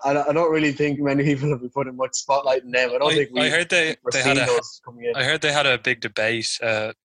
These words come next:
Speaker 2: Peadar Tóibín was, he was, he'd go to one end of the table and say something, and then he'd go to the other end and say
Speaker 1: <laughs>
Speaker 2: that it,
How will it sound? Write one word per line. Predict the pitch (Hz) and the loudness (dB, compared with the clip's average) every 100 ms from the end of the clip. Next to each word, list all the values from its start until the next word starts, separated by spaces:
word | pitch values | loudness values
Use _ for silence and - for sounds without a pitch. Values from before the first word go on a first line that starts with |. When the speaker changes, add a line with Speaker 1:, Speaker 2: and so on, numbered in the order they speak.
| - | -4
Speaker 2:
Peadar | 127 127 | 0 0
Tóibín | - 117 113 120 120 110 104 | 0 -2 2 2 2 -2 -12
was, | 117 107 - - - | -6 -2 0 -2 -2
he | 127 | 0
was, | 127 120 - - _ _ _ - | 2 2 0 -4 _ _ _ -4
he'd | 127 | 0
go | 143 151 | 2 2
to | 151 | 0
one | 120 123 127 | -2 0 2
end | 127 | 0
of | 117 | -2
the | 117 | -4
table | - 113 113 110 | 0 2 2 0
and | 110 | -2
say | - 113 | 0 2
something, | 120 120 110 110 | 2 0 -4 -4
and | 110 | 0
then | 117 | 2
he'd | 113 | 2
go | 117 | 2
to | 117 117 | 0 0
the | |
other | 113 113 | 0 2
end | 110 113 | 0 0
and | 107 | 0
say | - 110 | 2 2
Speaker 1:
<laughs> | |
Speaker 2:
that | 107 | 0
it, | 113 | -2